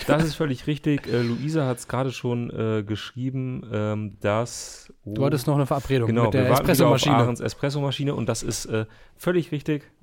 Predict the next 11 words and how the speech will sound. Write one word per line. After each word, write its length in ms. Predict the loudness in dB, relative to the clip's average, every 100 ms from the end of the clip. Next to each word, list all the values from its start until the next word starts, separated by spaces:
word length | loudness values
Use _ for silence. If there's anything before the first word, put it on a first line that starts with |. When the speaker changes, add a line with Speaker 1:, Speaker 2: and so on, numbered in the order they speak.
| -8
Speaker 1:
Äh, 100 | -8 -6
ich 120 | -6
nehme 280 | -4 -4 -6
diese 960 | -10 -8 -4 -4 -2 2 4 4 2
kleine 220 | -2 -4 -2
Verspätung, 500 | -4 -4 -2 -4 -6 -20 _ _
äh, 260 | -6 -4 -4 -6
diesmal 300 | -6 -6 -6
auf 220 | -8 -4
meinen 340 | -2 -2 -4 -10 _ -20 _ -20 -20 -20 -20 -20 -8
Nacken. 340 | -6 -4 -6